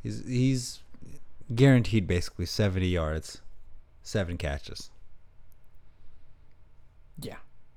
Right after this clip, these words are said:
Speaker 2: at least. He gets targeted on average almost nine targets a game.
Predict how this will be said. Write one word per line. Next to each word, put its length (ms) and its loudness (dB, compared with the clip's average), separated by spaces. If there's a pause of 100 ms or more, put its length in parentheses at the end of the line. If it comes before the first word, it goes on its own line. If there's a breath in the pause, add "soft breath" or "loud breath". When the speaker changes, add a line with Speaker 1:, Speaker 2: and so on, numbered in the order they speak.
(120)
Speaker 2:
at 180 -2
least. 280 -2
He 60 2
gets 200 0
targeted 760 4 (320 loud breath)
on 160 6
average 800 0 (560)
almost 380 0
nine 200 -2
targets 320 -6
a 40 -8
game. 340 -8